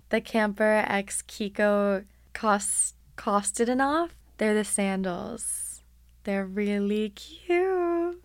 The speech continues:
Go look 'em up. And the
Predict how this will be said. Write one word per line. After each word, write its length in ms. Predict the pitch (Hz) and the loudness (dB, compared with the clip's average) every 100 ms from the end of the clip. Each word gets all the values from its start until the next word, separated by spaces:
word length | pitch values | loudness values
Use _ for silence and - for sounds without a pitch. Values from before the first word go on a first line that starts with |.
| - _ - - - - - - | -20 _ -20 -20 -20 -20 -20 -6
Go 200 | - 226 | 2 4
look 320 | 226 247 254 330 | 6 6 4 2
'em 240 | 339 370 | 2 4
up. 640 | 415 415 392 381 370 370 392 - | 4 6 6 6 6 2 -2 -4
And 160 | 247 247 | 0 2
the 100 | 247 | 0